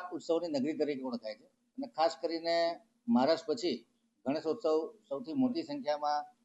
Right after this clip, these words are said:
ગણેશજીની મૂર્તિનું સ્થાપન વડોદરા શહેર ખાતે થતું હોય છે. દર વર્ષે ગણપતિની સવારી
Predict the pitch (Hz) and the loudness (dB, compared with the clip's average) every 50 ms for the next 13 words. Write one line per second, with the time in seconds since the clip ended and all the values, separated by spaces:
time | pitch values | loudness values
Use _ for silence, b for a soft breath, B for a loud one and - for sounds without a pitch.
0 | _ _ _ _ _ _ _ _ _ _ _ _ _ - 120 135 147 143 143 147 | _ _ _ _ _ _ _ _ _ _ _ _ _ -4 -2 0 0 0 0 0
1 | 139 147 147 147 135 127 123 123 123 143 143 139 - - 131 123 - 160 143 120 | 0 0 0 0 0 0 -2 -2 -4 -6 -10 -10 -4 -2 -2 0 2 0 0 -2
2 | 117 - _ _ _ - - 123 131 127 131 139 135 135 - 127 127 127 123 123 | -2 -8 _ _ _ -10 -8 -8 -6 -2 0 0 0 0 0 -2 -4 -4 -4 -8
3 | 120 127 113 113 110 117 127 127 120 - _ _ _ _ _ _ _ - 123 139 | -12 -12 -16 -20 -14 -12 -10 -10 -10 -12 _ _ _ _ _ _ _ -4 0 2
4 | 147 151 147 147 139 - 156 147 147 147 147 147 - - - _ _ _ _ _ | 2 4 4 2 0 0 0 2 2 2 2 0 -2 -6 -16 _ _ _ _ _
5 | _ _ _ _ _ _ _ _ _ _ _ _ _ _ _ _ _ _ _ _ | _ _ _ _ _ _ _ _ _ _ _ _ _ _ _ _ _ _ _ _
6 | 107 117 131 131 120 151 135 120 147 147 147 151 151 - _ _ _ _ _ _ | -4 0 2 2 2 2 2 0 0 -2 -2 -2 -4 -8 _ _ _ _ _ _
7 | _ _ _ _ _ _ _ _ - 135 143 131 - 139 127 131 139 143 143 156 | _ _ _ _ _ _ _ _ -2 0 0 0 2 2 4 6 6 6 4 2
8 | 156 | -2